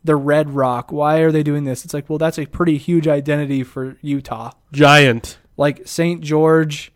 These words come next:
Speaker 2: Moab.
Speaker 1: And Moab and, uh,
Speaker 2: Price.
Speaker 1: Arches, you know,
Speaker 2: Yeah.
Speaker 1: the national parks and stuff in
Speaker 2: Monticello,
Speaker 1: there.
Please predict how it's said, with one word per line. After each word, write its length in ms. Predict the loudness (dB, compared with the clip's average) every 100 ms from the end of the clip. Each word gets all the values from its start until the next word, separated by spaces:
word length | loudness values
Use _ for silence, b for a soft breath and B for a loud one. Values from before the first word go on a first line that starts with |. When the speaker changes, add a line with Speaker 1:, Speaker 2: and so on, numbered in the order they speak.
| _ _ _ _ _ -4
Speaker 2:
Moab. 520 | 2 4 6 4 2
Speaker 1:
And 160 | 0 -4 -6
Moab 580 | -2 0 2 0 -4 -8 _
and, 320 | -6 -6 -4
uh, 400 | -4 -4 -2 -4 -6
Speaker 2:
Price. 680 | -2 2 2 0 -8 -16 -20 -20 -20 -20 _ _ _ _
Speaker 1:
Arches, 640 | -2 -2 -2 -4 -4 -8 -12 _ _
you 60 | -16
know, 120 | -16 _
Speaker 2:
Yeah. 260 | -10 -8 -8
Speaker 1:
the 100 | -6
national 300 | -4 -4 2
parks 300 | 4 4 0
and 60 |
stuff 160 | 4 6
in 40 | 8
Speaker 2:
Monticello, 480 | 6 6 6 4
Speaker 1:
there. 40 | 0